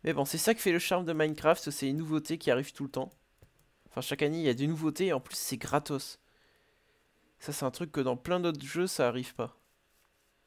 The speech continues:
Euh, waouh. C'est Poneyland ici. J'ai bien fait de déménager, franchement. Tiens.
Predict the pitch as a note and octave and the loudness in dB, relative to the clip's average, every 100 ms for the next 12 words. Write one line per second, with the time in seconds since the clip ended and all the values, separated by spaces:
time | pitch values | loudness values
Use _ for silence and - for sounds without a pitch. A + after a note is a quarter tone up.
0 | _ _ _ _ _ _ _ _ _ _ | _ _ _ _ _ _ _ _ _ _
1 | _ _ _ _ E3+ E3+ E3+ E3+ E3 C#3 | _ _ _ _ -4 -2 0 0 0 0
2 | C3+ D#3 D3+ C#3 B2 B2 _ _ - - | 4 6 6 4 2 -4 _ _ -20 -18
3 | - C3+ - C#3+ D#3 E3+ F3+ D3+ C#3 - | -8 -6 -2 0 2 4 2 2 -4 -8
4 | C3+ - _ _ _ _ _ _ _ _ | -10 -12 _ _ _ _ _ _ _ _
5 | _ _ _ _ _ _ - D3+ G3 - | _ _ _ _ _ _ -4 2 2 2
6 | C3+ B2 A#2+ A#2+ B2 G#2+ _ _ _ - | -2 0 2 0 0 -6 _ _ _ -10
7 | C#3+ - C#3+ - _ _ _ _ _ _ | -10 -8 -10 -12 _ _ _ _ _ _
8 | _ _ _ _ _ _ _ _ _ _ | _ _ _ _ _ _ _ _ _ _
9 | _ _ _ _ _ _ _ _ _ _ | _ _ _ _ _ _ _ _ _ _
10 | _ _ _ _ _ _ _ _ _ _ | _ _ _ _ _ _ _ _ _ _
11 | _ _ _ _ _ _ _ _ _ - | _ _ _ _ _ _ _ _ _ -16
12 | D#3 E3+ F3+ G#3 | -12 -10 -10 -12